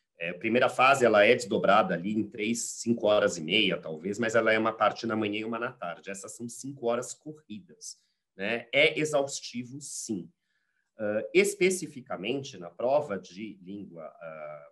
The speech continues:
portuguesa, atualmente nós temos três tarefas, que é uma redação, um exercício e uma novidade deste ano, que é o resumo,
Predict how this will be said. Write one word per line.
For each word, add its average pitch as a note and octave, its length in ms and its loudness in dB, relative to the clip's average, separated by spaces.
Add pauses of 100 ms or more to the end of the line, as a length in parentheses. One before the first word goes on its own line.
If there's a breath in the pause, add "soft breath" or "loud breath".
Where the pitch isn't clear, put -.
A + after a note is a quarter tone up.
portuguesa, F#2+ 760 -8
atualmente B2 720 -2
nós A#2+ 200 -10
temos A#2+ 280 -10
três D3 340 0
tarefas, - 760 -12 (460)
que B2+ 200 0
é F#2 200 0
uma G#2 180 -2
redação, E2+ 760 -10 (360)
um A#2 160 0
exercício A#2 920 -4
e B2+ 80 -4
uma C3+ 160 2
novidade C#3 640 4
deste A#2 440 -2
ano, A2 240 -2
que A#2+ 160 -8
é A#2+ 40 2
o A#2+ 60 0
resumo, F2+ 640 -10